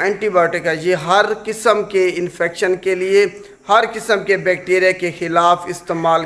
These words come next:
की जा सकती है, जिनमें से अगर आपको एंथ्राक्स है या फिर ट्रैवलर्स डायरिया है, अगर आप सफ़र कर रहे हैं, सफ़र के दौरान आपको डायरिया लग जाता है, तो फर्स्ट चॉइस ऑफ ड्रग यही डॉक्सीसाइक्लिन होती है।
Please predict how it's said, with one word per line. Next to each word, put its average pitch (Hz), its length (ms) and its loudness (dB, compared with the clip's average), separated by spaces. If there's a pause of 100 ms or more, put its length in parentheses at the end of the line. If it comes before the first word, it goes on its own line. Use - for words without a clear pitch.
(100)
की 180 160 -6
जा 151 220 0
सकती 151 400 -14
है, 143 200 -12 (480)
जिनमें 214 360 2
से 202 100 -2
अगर 196 180 2
आपको 185 340 2
एंथ्राक्स 180 760 2
है 175 400 -2 (280)
या 214 260 4
फिर 214 220 0 (120)
ट्रैवलर्स 220 580 4
डायरिया 165 400 2
है, 151 260 -6 (240)
अगर 185 180 2
आप 202 120 4
सफ़र 233 340 2
कर 208 220 2
रहे 202 140 2
हैं, 208 100 4
सफ़र 196 340 -2
के 180 160 0
दौरान 180 600 2
आपको 175 400 2
डायरिया 170 440 4
लग 165 240 2
जाता 156 280 -2
है, 170 140 0 (380)
तो 185 140 -4
फर्स्ट 202 480 -2
चॉइस 180 380 2
ऑफ 165 140 0
ड्रग 180 380 0 (340)
यही 180 340 2
डॉक्सीसाइक्लिन 170 1000 -2
होती 147 240 -10
है। 156 120 -10